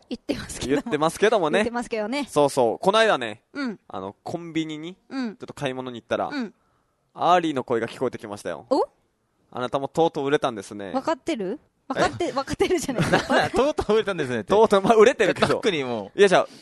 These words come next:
Speaker 2: もうなんていうの、コンビニで流れるクラスまで行ってんだよ、もう。
Speaker 1: いや、
Speaker 2: まあ、
Speaker 1: ありがとうございます。
Speaker 2: もっと行ってるか。もっと行ってるかな。
Speaker 1: 県のお仕事ありがとうございます。
Speaker 2: ね、県のお仕事。
Speaker 1: うん、県のお仕事。
Speaker 2: ねえ。
Speaker 1: 県のお仕事二回目。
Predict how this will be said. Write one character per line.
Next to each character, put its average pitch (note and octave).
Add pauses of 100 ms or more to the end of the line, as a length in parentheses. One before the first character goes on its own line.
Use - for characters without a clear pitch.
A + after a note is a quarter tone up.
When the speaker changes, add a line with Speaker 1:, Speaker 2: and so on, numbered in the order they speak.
(340)
Speaker 2:
も F3
う -
な G3
ん -
て -
い -
う -
の、 G#2+
コ -
ン B3+
ビ C4
ニ D4
で A#3
流 G3 (120)
れ A3+
る A3 (160)
ク -
ラ D4
ス -
ま F#3
で C#3
行 C3
っ -
て D#3+
ん B2
だ F2
よ、 F#2+
も F#2+
う。 - (680)
Speaker 1:
い A3
や、 G#3+
Speaker 2:
ま G#3+
あ、 G#3+
Speaker 1:
あ G3+
り G#3+
が -
と B3+
う -
ご G#3+
ざ B3+
い B3
ま B3+
す。 C4
Speaker 2:
も A3
っ -
と -
行 -
っ C#3
て -
る B3
か。 F#3+
も D#3+
っ -
と -
行 E3+
っ -
て F4
る F3+
か G#2
な。 F2+
Speaker 1:
県 B3
の A3+
お A3
仕 A3+
事 A3+
あ G#3+
り A3
が A#3+
と A#3+
う G#3+
ご G#3+
ざ A3+
い G3+
ま D#3+
す。 -
Speaker 2:
ね、 G#3
県 F#3
の E3+
お D#3+
仕 E3+
事。 D#3
Speaker 1:
う A2+
ん、 G3+
県 G#3
の G3
お G3
仕 G#3+
事。 G#3 (680)
Speaker 2:
ね B2
え。 C3 (300)
Speaker 1:
県 B3
の G#3+
お -
仕 A3
事 A3
二 G3+
回 G#3+
目。 A3